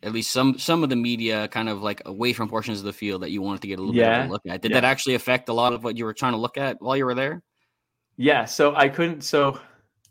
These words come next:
Speaker 2: la-, <laughs> okay, so last year, they didn't, like, have security stopping you from getting onto the field. So if you
Speaker 1: Mm-hmm.
Speaker 2: just had a media pass, you could pretty much just walk wherever you wanted on the field. Um, they did better, but they had a lot more, a lot more security this year. They were not letting that fly.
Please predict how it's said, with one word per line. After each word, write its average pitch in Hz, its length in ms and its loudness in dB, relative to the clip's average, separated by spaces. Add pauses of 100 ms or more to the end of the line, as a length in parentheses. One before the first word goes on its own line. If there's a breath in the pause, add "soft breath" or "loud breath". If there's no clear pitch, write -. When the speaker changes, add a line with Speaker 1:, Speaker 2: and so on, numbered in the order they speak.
(680)
Speaker 2:
la-, 139 340 0
<laughs> - 80 -8
okay, 131 160 -6
so 104 140 -2
last 120 360 4
year, 104 240 -6 (420 loud breath)
they 117 100 -2
didn't, 160 160 -4
like, 127 140 -4
have 101 320 -2
security 135 440 -6
stopping 107 520 -2
you 123 160 -4
from 104 320 -8
getting 104 200 -4
onto 104 240 -6
the 98 80 -8
field. 113 480 -4 (140)
So 110 280 4
if 120 100 2
you 117 100 0
Speaker 1:
Mm-hmm. - 0 -
Speaker 2:
just 113 160 -8
had 110 140 0
a 104 60 -4
media 104 300 -4
pass, 117 300 -4
you 104 80 -6
could 98 180 -14
pretty 107 160 -6
much 98 140 -10
just - 180 -16
walk - 260 -6
wherever 98 180 -2
you 98 80 -8
wanted 98 280 -6
on 98 100 -8
the 95 60 -10
field. 107 360 -2 (540 soft breath)
Um, 95 360 0
they 113 100 6
did 120 160 2
better, 113 160 4
but 92 260 0
they 113 140 8
had 123 100 8
a 113 40 4
lot 110 280 8
more, 104 360 -2
a 107 80 2
lot 104 320 6
more 104 140 -4
security 98 360 -6
this 92 160 -8
year. 92 180 -6
They 104 120 -2
were 101 80 -2
not 101 200 -2
letting 101 180 -2
that 98 200 -8
fly. - 340 0